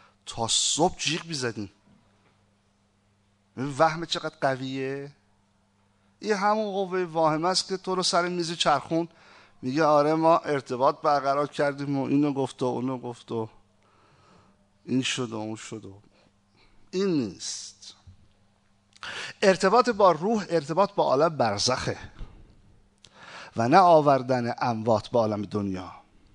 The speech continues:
چون این سیر، سیر قهقرایی است، اصلاً از نظر فلسفی امکان نداره مگر به معجزه اتفاق بیفته که در عالم رجعت اتفاق میفته،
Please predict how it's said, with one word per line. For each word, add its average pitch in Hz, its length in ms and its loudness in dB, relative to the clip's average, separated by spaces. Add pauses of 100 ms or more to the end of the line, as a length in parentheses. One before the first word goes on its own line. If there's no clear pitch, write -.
(200)
چون 131 280 -4
این 131 80 -2
سیر، 120 340 -2
سیر 110 360 0
قهقرایی 117 540 -2
است، 175 120 0
اصلاً 165 240 2
از 113 100 0
نظر 120 140 2
فلسفی - 600 -2
امکان 147 500 8
نداره 95 400 -8 (1120)
مگر 139 360 8
به 127 180 4
معجزه 139 1160 6
اتفاق 120 760 2
بیفته 117 340 -4
که - 60 -18
در 127 160 6
عالم 120 360 8
رجعت 117 380 4
اتفاق 107 440 -4
میفته، - 420 -12